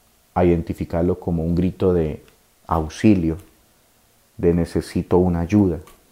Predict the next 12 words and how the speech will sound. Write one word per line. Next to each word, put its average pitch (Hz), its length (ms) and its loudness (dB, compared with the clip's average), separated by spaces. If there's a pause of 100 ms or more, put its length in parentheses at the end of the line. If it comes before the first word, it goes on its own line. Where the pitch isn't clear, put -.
(1040)
De 98 100 4
tal 104 220 2
manera 131 400 2
que 95 440 2 (200)
los 92 320 2
invito 95 340 2
para 98 260 4
que 90 140 -2
nuestra 85 360 -2
comunidad 82 580 0
esta 101 260 -2
semana 87 540 0